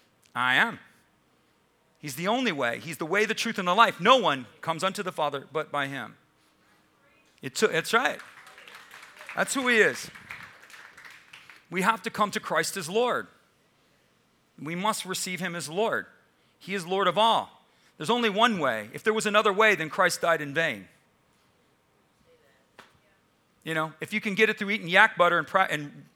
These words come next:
playing with Buddhist beads, then Jesus died in vain. Yeah,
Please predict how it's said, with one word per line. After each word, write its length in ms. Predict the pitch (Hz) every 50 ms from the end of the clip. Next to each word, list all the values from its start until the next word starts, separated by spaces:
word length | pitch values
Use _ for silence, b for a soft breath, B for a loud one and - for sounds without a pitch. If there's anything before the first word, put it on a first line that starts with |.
| - -
playing 300 | - - 208 185 190 180
with 180 | 151 151 117 123
Buddhist 340 | 156 233 240 202 - - 127
beads, 360 | 151 143 147 160 147 - - B B B B B
then 160 | 143 165 170
Jesus 320 | 160 170 208 190 170 180 139
died 300 | - 185 180 180 180 151
in 80 | 151 143
vain. 320 | 131 190 202 165 117 87 - - _ _ _ _ _ _ _ _ _ _ _ _ _ _ _ _ _ _ _ _ _ _ _ - 135
Yeah, 280 | 147 165 175 196 185